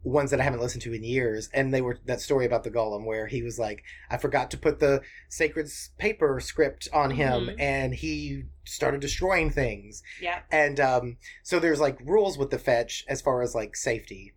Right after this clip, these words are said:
Speaker 1: And maybe kinda like when we talk with Matt about astral projection, how he was kinda like, "Well," I think a lot of that is fear-mongering, maybe from the unknown or maybe to kinda stifle stuff.
Speaker 2: Mm-hmm.
Speaker 1: So I don't think there's anything wrong with creating a fetch, but like any kind of magical work,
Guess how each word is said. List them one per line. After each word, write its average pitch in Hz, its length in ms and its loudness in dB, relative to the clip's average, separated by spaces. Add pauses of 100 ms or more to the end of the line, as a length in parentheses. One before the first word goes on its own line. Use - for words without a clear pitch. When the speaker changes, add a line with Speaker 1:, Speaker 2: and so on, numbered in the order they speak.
(120)
Speaker 1:
And 160 140 0
maybe 254 220 0
kinda 226 200 2
like 190 160 4
when 165 100 2
we 147 80 4
talk 139 220 0
with 127 140 -4
Matt 120 300 0
about 123 260 0
astral 120 300 -4
projection, 113 640 -4 (400)
how 135 180 4
he 143 140 -2
was 131 160 -4
kinda 131 240 2
like, 120 240 2
"Well," 143 520 2 (720)
I 147 80 0
think 160 160 4
a 160 60 4
lot 143 160 6
of 143 60 6
that 139 140 4
is 117 140 -2
fear-mongering, 143 760 -2
maybe 123 340 -2
from 123 240 -4
the 120 80 -2
unknown 131 500 -4
or 123 60 -4
maybe 120 220 -4
to 123 80 -6
kinda 110 240 -6
stifle 123 440 -2
stuff. 127 320 -2 (220)
Speaker 2:
Mm-hmm. - 120 -16
Speaker 1:
So 165 200 4
I 156 100 4
don't 202 320 2
think 185 140 -2
there's 160 160 2
anything 147 300 2
wrong 127 180 0
with 120 160 -2 (380)
creating 151 360 0
a 139 60 2
fetch, 104 480 -2
but 143 140 6
like 139 200 2
any 147 180 -2
kind 170 200 -2
of 160 60 -2
magical 123 380 2
work, 113 280 -4